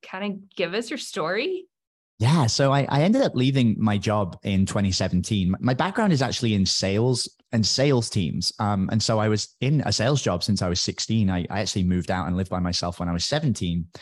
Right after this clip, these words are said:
Speaker 2: And I always had the desire of just, like, doing my own business, but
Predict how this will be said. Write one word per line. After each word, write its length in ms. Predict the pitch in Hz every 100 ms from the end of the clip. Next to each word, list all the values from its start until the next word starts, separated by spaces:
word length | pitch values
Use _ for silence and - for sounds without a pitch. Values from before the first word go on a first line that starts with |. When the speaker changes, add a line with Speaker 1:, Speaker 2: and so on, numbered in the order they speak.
| - - _
Speaker 2:
And 120 | 104
I 100 | 104 104
always 240 | 123 127
had 120 | 117 101
the 60 |
desire 420 | 95 87 95 92
of 100 | 90
just, 300 | - 87 -
like, 180 | 95 85 65 78 101
doing 240 | 113 120
my 160 | 127 120
own 160 | 113 85
business, 480 | 92 101 170 180
but 340 | - 117 104